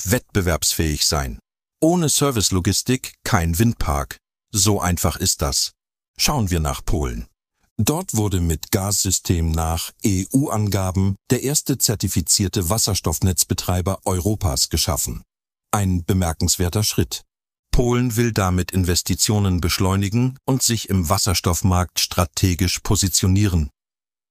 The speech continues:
Der Energiekonzern Orlen plant bis zweitausendfünfunddreißig rund neunhundert Megawatt Wasserstoffproduktionskapazität. Das ist besonders interessant, weil Polen bisher stark von Kohle geprägt ist.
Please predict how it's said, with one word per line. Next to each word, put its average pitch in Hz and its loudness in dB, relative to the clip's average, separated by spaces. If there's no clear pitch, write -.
Der 120 0
Energiekonzern 123 2
Orlen 101 2
plant 120 0
bis - -2
zweitausendfünfunddreißig 98 2
rund 98 2
neunhundert 123 4
Megawatt 92 2
Wasserstoffproduktionskapazität. 82 0
Das 147 2
ist - -2
besonders 151 2
interessant, 110 0
weil 80 2
Polen 95 2
bisher 85 0
stark 82 0
von 117 0
Kohle 90 2
geprägt - 0
ist. - -2